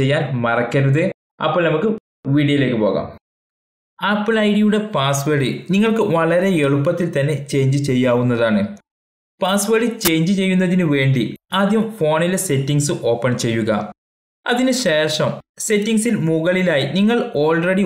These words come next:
open ചെയ്ത നിങ്ങളുടെ ആപ്പിൾ ഐ ഡിയുടെ യൂസർ നെയിമും profile പിക്കും കാണുവാൻ സാധിക്കും. അവിടെ tap ചെയ്യുക. അപ്പോൾ നിങ്ങളുടെ account open ആകും. അതിനുശേഷം താഴെ password and security എന്ന option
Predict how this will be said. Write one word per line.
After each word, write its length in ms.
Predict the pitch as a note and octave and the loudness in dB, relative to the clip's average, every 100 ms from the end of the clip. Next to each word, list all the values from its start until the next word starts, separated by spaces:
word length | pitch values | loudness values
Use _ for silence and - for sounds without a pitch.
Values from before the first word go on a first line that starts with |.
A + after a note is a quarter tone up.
| C#3 | 2
open 240 | C3+ D3+ D3 | 2 2 0
ചെയ്ത 180 | C#3+ B2 A#2 - | 0 0 0 0
നിങ്ങളുടെ 320 | F3 F#3+ G3+ G3+ C#3 D3 | 0 2 2 0 -2 -2
ആപ്പിൾ 260 | C#3+ F#3 F3 C3+ | -2 -4 -2 -2
ഐ 40 | C3+ C#3 | 0 2
ഡിയുടെ 260 | B2+ C3 - - _ _ - | 0 0 -4 -8 _ _ -2
യൂസർ 320 | G#3 G#3+ A3 G3+ | 2 2 2 2
നെയിമും 280 | G3 F#3 G3+ G3+ | 2 2 2 0
profile 360 | E3 D3 D3 F3 - | 0 0 2 0 0
പിക്കും 320 | D3+ C#3+ E3+ D#3 | 0 0 0 0
കാണുവാൻ 320 | C#3+ C3+ C3+ C3+ C3+ | 0 2 2 2 2
സാധിക്കും. 380 | A#2 A#2 A2+ G2+ - _ _ _ _ _ - F3+ | 0 0 -2 -4 -8 _ _ _ _ _ -6 -2
അവിടെ 240 | F#3+ A3 A3 - | 0 0 -2 -4
tap 260 | D3+ D3 D3+ C#3+ | 0 0 0 0
ചെയ്യുക. 240 | B2+ A#2 G#2 - - _ _ _ _ A3 | 0 0 -2 -6 -16 _ _ _ _ -4
അപ്പോൾ 180 | G#3+ C4 A3+ | 0 2 2
നിങ്ങളുടെ 380 | G3+ G#3+ G#3+ A3 - D3+ | 4 4 2 0 -2 -4
account 340 | F3 F3+ F#3 - C3+ | 0 0 0 0 0
open 220 | C#3 C3 B2 | 0 0 0
ആകും. 180 | A#2 G#2 - _ _ _ - | -2 -4 -8 _ _ _ -4
അതിനുശേഷം 760 | A#3 B3+ B3+ - D#3+ D3+ D3+ C#3 - _ _ _ - | 0 2 2 2 2 2 0 -2 -6 _ _ _ -4
താഴെ 300 | G3 G#3+ A3+ A3 | 0 0 0 0
password 460 | F3 F#3 F#3 G#3+ G#3+ | 0 -2 0 0 2
and 80 | G#3 G#3 | 2 0
security 440 | D3 F3+ F#3 F#3+ F3+ | -2 -2 -2 0 0
എന്ന 140 | D3+ C#3+ C#3 | 0 0 0
option 280 | C3 - F3 | -2 0 0